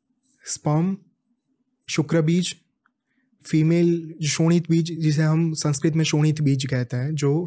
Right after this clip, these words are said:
फीमेल एग्स होते हैं, उसे शोणित नाम दिया गया है। फीमेल का होता है शोणित बीज, मेल का होता है शुक्र बीज। अगर बीज ना हो तो क्रिएशन संभव ही नहीं है,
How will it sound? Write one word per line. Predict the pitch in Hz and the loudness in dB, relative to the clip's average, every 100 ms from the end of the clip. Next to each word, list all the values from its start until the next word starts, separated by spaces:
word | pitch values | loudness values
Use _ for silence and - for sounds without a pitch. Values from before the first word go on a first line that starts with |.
| - | 0
फीमेल | 165 165 165 | 2 2 2
एग्स | 151 135 131 | 0 -2 -2
होते | 135 127 | -4 -2
हैं, | 131 - - - - - | -4 -6 -12 -20 -14 -6
उसे | 151 208 | -4 -2
शोणित | - 160 165 147 | 0 2 0 0
नाम | 139 131 | -2 0
दिया | 127 123 | 0 -2
गया | 123 120 | -2 -6
है। | 120 131 _ _ _ _ _ _ _ - | -6 -10 _ _ _ _ _ _ _ -4
फीमेल | 185 180 202 | 0 2 2
का | 196 | 2
होता | 185 180 | 0 2
है | 180 | 0
शोणित | 180 156 165 180 | 0 2 0 2
बीज, | 185 220 - - _ _ - | 2 0 -2 -12 _ _ -2
मेल | 156 165 | 2 2
का | 165 160 | 2 0
होता | 147 156 | 0 0
है | 196 | -2
शुक्र | - 160 156 | -2 -2 0
बीज। | 135 131 123 - _ _ _ - - _ - | -2 -2 -4 -8 _ _ _ -20 -20 _ -6
अगर | 165 190 190 | 0 2 0
बीज | 147 151 185 180 | 0 0 2 2
ना | 160 160 165 | 2 2 0
हो | 139 139 123 127 _ _ - | 0 0 -2 -6 _ _ -6
तो | |
क्रिएशन | 151 151 156 156 165 | -2 0 0 2 0
संभव | 151 143 143 143 | 0 0 2 2
ही | 151 | 2
नहीं | 131 131 | 2 0
है, | 127 131 | -2 -6